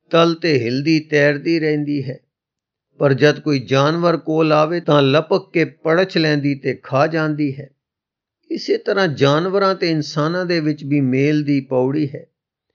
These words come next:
ਪਰ ਇਹ ਚਾਂਸ ਕਿ ਅਸੀਂ ਸੋਚ ਕੇ ਆਪਣਾ ਕੁਝ ਭਲਾ ਕਰ ਸਕੀਏ,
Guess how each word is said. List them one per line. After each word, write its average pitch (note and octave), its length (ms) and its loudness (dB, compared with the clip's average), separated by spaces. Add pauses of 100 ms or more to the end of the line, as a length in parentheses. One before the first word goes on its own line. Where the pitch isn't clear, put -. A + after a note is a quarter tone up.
(400)
ਪਰ G3 140 4
ਇਹ G#3 120 6 (100)
ਚਾਂਸ F3+ 460 -2
ਕਿ F3 200 -2 (160)
ਅਸੀਂ F3+ 260 -4
ਸੋਚ E3+ 500 -4
ਕੇ E3+ 200 0
ਆਪਣਾ D3+ 360 2
ਕੁਝ D3 320 -6
ਭਲਾ B2+ 300 0
ਕਰ E3+ 220 -4
ਸਕੀਏ, A#2 640 -6